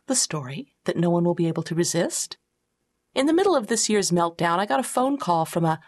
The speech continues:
saucy men's magazine. It's one of those newer laddie mags you hear so much about where girl celebrities are in their underwear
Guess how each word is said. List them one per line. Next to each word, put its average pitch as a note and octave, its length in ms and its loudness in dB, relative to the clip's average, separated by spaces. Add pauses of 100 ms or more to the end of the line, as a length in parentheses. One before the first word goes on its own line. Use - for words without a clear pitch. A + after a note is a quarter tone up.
saucy G#3 720 0
men's F3 480 2
magazine. F3 480 2
It's F3 140 -2
one C4+ 140 4
of A#3+ 40 0
those G3 280 2 (320)
newer A3 360 4
laddie F#3 480 2
mags D#3+ 460 0
you F3+ 80 4
hear F3+ 140 2
so F3+ 160 0
much F3 200 0
about E3 240 2
where E3 140 -2
girl F#3 260 2
celebrities F3 640 2
are E3+ 60 4
in E3 100 2
their D#3+ 180 0
underwear D#3+ 560 0